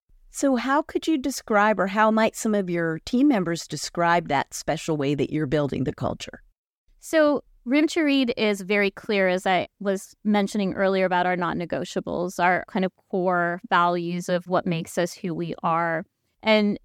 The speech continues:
Speaker 2: everything from the ways and forums that we bring staff members together, we've sort of grounded that in what we call the respect model that comes out of, uh, Paul Marciano's work on respect, the notion that staff members need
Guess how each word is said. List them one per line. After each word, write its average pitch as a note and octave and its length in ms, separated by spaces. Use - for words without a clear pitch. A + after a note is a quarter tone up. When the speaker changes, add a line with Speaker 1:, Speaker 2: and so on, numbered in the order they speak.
Speaker 2:
everything B3 720
from F#3 600
the G3+ 180
ways G3 580
and G3 160
forums F3+ 520
that - 120
we F#3 140
bring F3 240
staff F3+ 340
members F3+ 380
together, F3+ 560
we've F#3 160
sort F#3+ 160
of F#3+ 80
grounded F3+ 600
that E3+ 300
in F3+ 280
what F3+ 140
we F3+ 140
call F3 500
the F#3 80
respect F3+ 560
model E3+ 460
that F3+ 160
comes E3+ 520
out F3 200
of, E3+ 240
uh, E3 420
Paul F#3 240
Marciano's E3+ 680
work E3+ 240
on E3+ 160
respect, E3+ 520
the F3+ 80
notion E3+ 380
that E3+ 220
staff F3 340
members F3 460
need E3+ 320